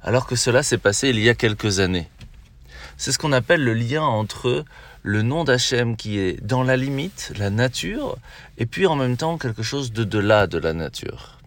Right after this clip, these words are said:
Par contre, on peut avoir quelque chose de plus bas. Lorsque nous venons de donner cet exemple, c'est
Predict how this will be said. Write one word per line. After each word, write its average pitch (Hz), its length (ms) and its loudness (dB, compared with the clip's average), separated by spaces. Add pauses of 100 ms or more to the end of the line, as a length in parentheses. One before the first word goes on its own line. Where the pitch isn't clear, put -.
(720)
Par 113 180 -2
contre, 226 280 -2
on 117 80 0
peut 151 160 0
avoir 117 380 2
quelque 110 220 -4
chose 127 260 -4
de 107 100 -2
plus 120 240 -4
bas. 95 220 0 (840)
Lorsque 117 500 2 (580)
nous 107 180 0
venons 113 320 2
de 104 140 0
donner 107 240 0
cet - 240 -2
exemple, 139 500 0 (300)
c'est 131 800 4